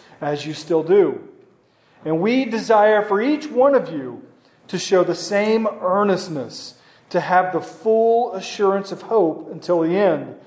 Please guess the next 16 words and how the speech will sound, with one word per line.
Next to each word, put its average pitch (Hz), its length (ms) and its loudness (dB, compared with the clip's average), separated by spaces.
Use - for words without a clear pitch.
so 185 260 2
that 185 220 0
you 165 80 -6
may 160 280 0
not 185 260 4
be 170 120 -6
sluggish, 160 1000 -2
but 165 300 -4
imitators 170 640 0
of 156 140 -6
those 156 340 0
who 156 120 -6
through 151 200 -10
faith 196 540 -2
and 160 200 -14
patience 170 720 -4